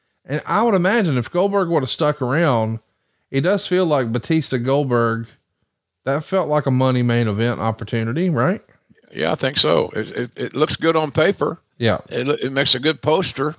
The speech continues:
Speaker 2: whatever you wanna say.
Speaker 1: Yes.
Speaker 2: But, uh, it was a, they created a good visual, to say the least. And it was a match of two very attractive, uh, athletic big guys. So, uh, yeah, I'm a,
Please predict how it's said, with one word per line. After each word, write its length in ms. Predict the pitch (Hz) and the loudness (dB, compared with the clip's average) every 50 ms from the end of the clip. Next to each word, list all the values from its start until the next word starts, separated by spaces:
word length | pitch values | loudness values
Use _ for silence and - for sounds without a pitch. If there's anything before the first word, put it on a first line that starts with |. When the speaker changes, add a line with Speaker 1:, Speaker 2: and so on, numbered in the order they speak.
| _ | _
Speaker 2:
whatever 360 | - 120 127 131 131 135 131 127 | -4 0 2 4 4 2 2 0
you 100 | 135 139 | -2 -2
wanna 180 | 135 123 113 | -2 -2 0
say. 580 | - - - 151 160 175 156 123 120 113 131 139 - | 0 0 2 4 4 4 4 4 4 2 0 -2 -4
Speaker 1:
Yes. 500 | 120 123 107 92 - - - - - - | -2 -2 -2 -2 -2 -6 -14 -14 -14 -6
Speaker 2:
But, 260 | - 117 110 - - 113 | -4 -4 -4 -2 0 0
uh, 260 | 107 104 104 101 95 - | 2 4 4 2 2 0
it 140 | 123 135 139 | -2 -2 -2
was 220 | 131 120 - 107 | -4 -6 -4 -4
a, 220 | 98 98 95 85 _ _ _ _ _ _ _ _ _ _ _ _ | -4 -4 -6 -8 _ _ _ _ _ _ _ _ _ _ _ _
they 160 | - 98 107 | -10 -10 -8
created 340 | - - 139 135 143 139 127 | -4 0 2 2 2 2 2
a 60 | 120 | 0
good 200 | 120 139 143 135 | 2 0 0 0
visual, 520 | 120 123 135 147 143 110 107 90 - - - - | 2 0 2 2 2 0 -2 -4 -6 -8 -12 -10
to 60 | - | -6
say 200 | - 123 110 110 | -2 0 0 0
the 120 | 104 104 | 0 0
least. 420 | 104 113 107 92 87 - - - - _ _ _ _ _ _ _ | 0 0 0 0 -2 -4 -8 -10 -16 _ _ _ _ _ _ _
And 180 | - - 117 123 | -8 -6 -6 -4
it 40 | 120 | -4
was 180 | 113 104 101 | -6 -6 -6
a 40 | 107 | -8
match 460 | 107 113 117 117 117 120 113 - - | -4 -2 -2 0 0 0 -2 -2 -4
of 140 | 107 98 - | -4 -4 -4
two 260 | - 127 127 123 117 | -4 -2 -2 -2 -2
very 260 | 110 117 113 117 113 | -2 0 0 2 2
attractive, 640 | 113 107 - - 113 110 110 - - 110 98 90 - _ _ _ _ _ _ _ _ | 0 -2 -2 -2 0 0 -2 -2 -6 -10 -10 -10 -14 _ _ _ _ _ _ _ _
uh, 540 | - 87 92 87 85 85 82 78 60 - - - - - - - - - | -6 -4 -2 -2 -2 -2 -4 -4 -6 -8 -10 -12 -14 -18 -20 -20 -14 -6
athletic 600 | 107 107 110 - - 113 117 120 117 117 - 98 | -4 -2 -2 -2 -2 -2 -2 0 -2 -2 -6 -4
big 220 | 104 120 117 113 110 | -4 -4 -4 -2 -2
guys. 560 | 117 113 113 113 113 110 110 110 - - - _ _ _ _ _ _ _ _ _ _ _ _ - | 0 0 2 0 0 0 -2 -2 -4 -6 -8 _ _ _ _ _ _ _ _ _ _ _ _ -10
So, 340 | - - 98 95 98 95 | -6 -4 -2 -2 0 0
uh, 220 | 90 90 92 92 90 | 0 0 -2 -2 -4
yeah, 320 | 85 92 117 107 92 113 123 | -4 0 0 2 2 2 0
I'm 140 | 117 110 | -2 -2
a, 180 | 101 92 92 - | -6 -8 -8 -12